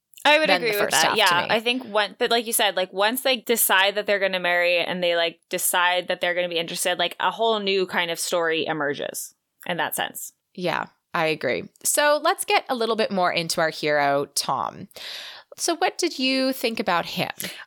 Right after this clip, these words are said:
Speaker 1: I really like Tom as a character. I think
Speaker 2: Mm-hmm.
Speaker 1: that when I was writing the notes for this, like, the biggest thing I wanted to convey was, like, Tom's almost, his, his literal, his literal brain and that, like, almost,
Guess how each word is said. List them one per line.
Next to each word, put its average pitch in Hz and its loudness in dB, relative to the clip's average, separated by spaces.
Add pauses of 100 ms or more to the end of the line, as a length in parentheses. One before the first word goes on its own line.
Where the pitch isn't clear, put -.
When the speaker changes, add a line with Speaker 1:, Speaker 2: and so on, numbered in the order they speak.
(120)
Speaker 1:
I 254 6
really 453 2
like 170 -2
Tom 156 -2
as 156 -4
a 160 -2
character. 170 0
I 180 2
think 220 -2 (120)
Speaker 2:
Mm-hmm. 170 -8
Speaker 1:
that 190 4 (180)
when 202 -2
I 190 2
was 185 0
writing 180 0
the 185 0
notes 170 -2
for 170 -2
this, 170 0
like, 180 -4
the 202 -2 (120)
biggest 180 0
thing 233 0
I 208 4
wanted 175 0
to - -8
convey 160 0
was, 180 0
like, 170 0 (540)
Tom's 202 2
almost, 180 0 (220)
his, 202 -2
his 190 -2
literal, 240 2 (340)
his 240 0
literal 294 2
brain 196 2
and 202 -2
that, 185 2
like, 185 0
almost, 208 0